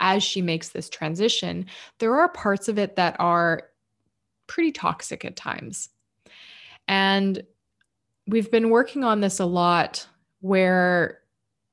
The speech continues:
she's slowly disengaging herself from the,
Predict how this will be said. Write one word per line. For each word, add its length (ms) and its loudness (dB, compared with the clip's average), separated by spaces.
she's 460 -2
slowly 320 0
disengaging 720 -2
herself 480 -4
from 400 -4
the, 460 -2